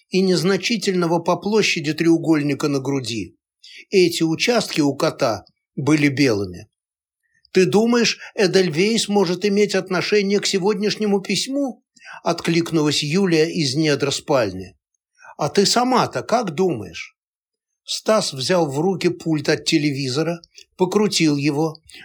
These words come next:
но затем положил обратно на стеклянный столик, поддерживаемый металлическими намагниченными ножками. «Не может?» «Вообще-то, если честно, Стасик, у меня уже мелькнула такая мысль.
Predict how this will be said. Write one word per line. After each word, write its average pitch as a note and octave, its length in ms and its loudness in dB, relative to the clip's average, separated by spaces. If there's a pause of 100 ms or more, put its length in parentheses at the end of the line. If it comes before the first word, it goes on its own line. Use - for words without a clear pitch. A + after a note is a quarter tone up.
(120)
но E3+ 120 2
затем G3+ 400 2
положил F#3+ 480 2
обратно F#3 460 2
на E3+ 100 0
стеклянный E3 600 -2
столик, G#3 480 -2 (400)
поддерживаемый D#3+ 1040 0
металлическими D#3+ 880 -2
намагниченными D3 840 0
ножками. A#2 600 -4 (400)
«Не E3+ 140 4
может?» G#3+ 520 2 (840)
«Вообще-то, G3 600 0
если E3+ 440 -2
честно, G#3+ 440 -2
Стасик, - 540 -4 (360)
у G#3 100 0
меня B3 280 2
уже G3+ 220 4
мелькнула F#3+ 640 0
такая C3 400 0
мысль. A2+ 400 -6